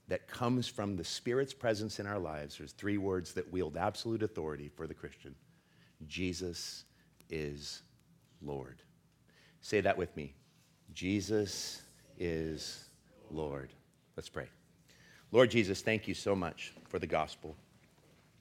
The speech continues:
I thank you for the ways that you bring your presence into our lives, that you often do it through the community of faith. And my prayer right now is that,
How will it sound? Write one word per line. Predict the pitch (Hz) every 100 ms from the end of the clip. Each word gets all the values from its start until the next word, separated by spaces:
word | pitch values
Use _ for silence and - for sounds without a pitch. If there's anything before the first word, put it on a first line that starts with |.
| - -
I | 101
thank | 127 123
you | 117 104 90 - - - -
for | 113
the | 107
ways | 110 120 120 117 -
that | 104 101
you | 113 135
bring | 113 110 110 104 98 101 - - - - - - - - - - - -
your | 95 113 117
presence | - 107 95 90 -
into | 95 98 -
our | 95 92
lives, | 85 78 76 76 - - - - _ - - - - -
that | 101 101
you | 104
often | 110 120 120 110
do | - 101
it | 95 - -
through | 107 120
the | 113
community | 110 107 98 101 95 95
of | 82
faith. | - 73 73 - - - - - - - - - - -
And | 120
my | 143
prayer | 147 - 143 143
right | 131 120
now | 107 104 98 95 - - - -
is | 107 104
that, | 117 113 107 -